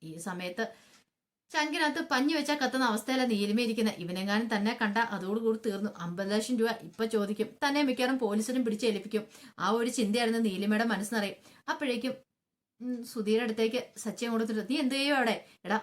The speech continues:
അകത്ത് നിന്റെ ഭാര്യ ഇതേ, ആ, അവിടെ പരിഹാരക്രിയകളൊക്കെ ചെയ്യുന്നുണ്ട്, നീ അങ്ങോട്ട് ചെല്ലാൻ പറയണം."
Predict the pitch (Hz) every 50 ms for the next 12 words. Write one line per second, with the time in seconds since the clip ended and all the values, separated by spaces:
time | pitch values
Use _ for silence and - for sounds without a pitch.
0 | - - 185 180 190 190 233 233 247 240 269 262 - - - _ _ 208 196 185
1 | 190 214 247 226 233 247 247 - - - - _ _ _ - 262 254 254 247 -
2 | - _ _ _ _ _ _ _ - 262 285 285 302 294 269 220 220 233 240 247
3 | 254 254 - 262 277 285 269 254 285 269 269 254 240 233 226 220 240 277 269 240
4 | 240 254 285 262 214 208 220 240 247 240 226 220 220 208 -